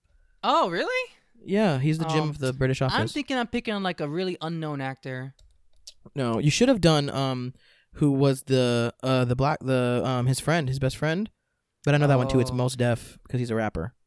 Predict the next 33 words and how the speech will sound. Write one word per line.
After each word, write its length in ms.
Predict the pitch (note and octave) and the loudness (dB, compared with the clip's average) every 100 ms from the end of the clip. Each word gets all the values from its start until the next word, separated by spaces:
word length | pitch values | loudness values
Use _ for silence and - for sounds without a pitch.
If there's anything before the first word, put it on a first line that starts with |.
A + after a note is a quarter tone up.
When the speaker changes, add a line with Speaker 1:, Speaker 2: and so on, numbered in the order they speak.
| C#3+ | -20
Speaker 1:
Really? 680 | C#3+ G3+ A#3+ G#3 D3+ C3 C3 | -14 -10 -8 -8 -8 -8 -8
I 100 | D3 | -10
thought 140 | F3+ F#3+ | -8 -6
Speaker 2:
And 40 | C#3 | -2
Speaker 1:
that 40 | |
Speaker 2:
then 100 | C#3 | -2
Speaker 1:
was 100 | C3+ | 2
Speaker 2:
Zooey 160 | C#3+ C#3+ | 2 4
Speaker 1:
too 160 | C3+ | 2
hard. 120 | C#3+ D3+ | 2 2
Speaker 2:
Deschanel's 260 | F3 F3+ | 4 4
in 120 | F#3 F#3 | 2 0
it. 240 | F#3 F#3+ | 0 0
And 60 | F#3 | 0
Speaker 1:
Obviously, 440 | E3 G3 B2+ B2+ D3 | 0 0 0 -2 -2
Speaker 2:
no, 100 | C#3 A#2 | 0 0
I, 80 | |
Speaker 1:
Zoe. 300 | B2 B2+ C3+ - _ _ _ _ - | -4 -6 -10 -14 _ _ _ _ -8
Speaker 2:
I 80 | C3 | -4
know 140 | A#2 | -2
Speaker 1:
And 100 | A2+ | -2
Speaker 2:
other 80 | C3+ | -4
people 160 | C3+ | -4
in 60 | D3 | -4
Speaker 1:
Al-, 60 | - | -6
Speaker 2:
that 40 | |
Speaker 1:
and 100 | - | -6
Speaker 2:
movie. 40 | C#3+ | -6
Speaker 1:
Alan 240 | C3+ B2 | -6 -8
Rickman. 520 | C3 B2+ B2 A#2+ B2+ - _ - - | -12 -12 -10 -10 -12 -18 _ -20 -4
Speaker 2:
Alan 200 | D3+ C3+ | -2 0
Rickman, 440 | B2+ C3+ B2+ B2 | -2 -2 -2 -2
yeah. 120 | A#2+ | -4